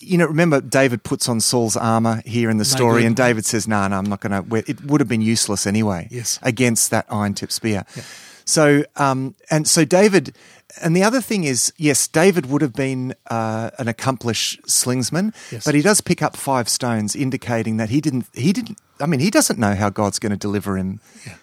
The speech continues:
Speaker 1: out of that situation.
Speaker 2: Yes.
Speaker 1: So he, you know, he doesn't know that he's gonna hit the first time.
Speaker 2: It's an interesting point, picking up the five stones. I've heard, I've heard multiple people bring up the point that later on we find out that Go-, the Goliaths have, has brothers,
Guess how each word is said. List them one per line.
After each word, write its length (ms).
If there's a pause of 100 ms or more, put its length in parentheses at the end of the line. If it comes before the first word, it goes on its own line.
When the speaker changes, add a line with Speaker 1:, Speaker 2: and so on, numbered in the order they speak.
(140)
Speaker 1:
out 140
of 60
that 160
situation. 560
Speaker 2:
Yes. 320
Speaker 1:
So 140
he, 200 (380)
you 80
know, 180
he 160
doesn't 300
know 280
that 160
he's 160
gonna 180
hit 220
the 100
first 320
time. 340
Speaker 2:
It's 160
an 80
interesting 440
point, 300
picking 220
up 120
the 60
five 300
stones. 300
I've 140
heard, 280 (200)
I've 140
heard 160
multiple 680
people 500 (320)
bring 180
up 140
the 80
point 340
that 260
later 360
on 160
we 100
find 280
out 140
that 80
Go-, 300
the 140
Goliaths 500
have, 340 (260)
has 220
brothers, 600